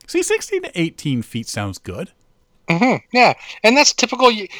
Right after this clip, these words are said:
Speaker 2: I, I'm used to that for, like, canoe length and stuff like that.
Speaker 1: Yeah.
Speaker 2: Like, you know, like a sixteen,
Speaker 1: Sixteen to
Speaker 2: seventeen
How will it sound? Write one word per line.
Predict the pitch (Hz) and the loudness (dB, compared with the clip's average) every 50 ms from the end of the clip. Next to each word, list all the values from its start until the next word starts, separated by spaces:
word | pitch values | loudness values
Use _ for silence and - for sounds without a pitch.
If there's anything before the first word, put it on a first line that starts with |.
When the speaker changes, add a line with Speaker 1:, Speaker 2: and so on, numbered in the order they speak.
| - - - | -18 -10 -2
Speaker 2:
I, | - 214 208 - | 0 0 2 2
I'm | - 226 233 214 | 2 2 4 2
used | 208 196 - - | 2 0 -2 -4
to | 185 170 | -2 0
that | 175 180 180 - | 2 2 0 -2
for, | - 190 180 175 170 165 | -2 -2 0 0 0 0
like, | 160 160 156 - | 0 -2 -2 -2
canoe | - 160 156 151 165 | -4 -4 -2 -2 0
length | 165 165 170 175 170 - | 0 0 -2 -2 -4 -6
and | 175 170 - | -6 -6 -2
stuff | - 185 170 - | -2 -2 -2 -2
like | 165 147 | -4 0
that. | 156 160 165 180 - _ _ _ _ - | 2 2 2 2 -2 _ _ _ _ -6
Speaker 1:
Yeah. | 269 339 370 302 - - _ - - _ - | -4 -2 -2 -2 -4 -6 _ -20 -20 _ -2
Speaker 2:
Like, | 151 156 156 - - | -2 -2 -2 -2 -6
you | 170 165 180 190 | -4 0 2 4
know, | 180 170 151 151 151 | 4 6 4 4 2
like | 156 160 160 156 - | 0 -2 -2 -2 0
a | 156 147 139 - - - - - | -2 -2 -2 -4 -6 -12 -14 -10
sixteen, | - - 160 180 - - - 190 180 | -4 0 0 0 0 2 4 4 4
Speaker 1:
Sixteen | |
to | 160 - 175 175 | 4 4 4 4
Speaker 2:
seventeen | 170 | 2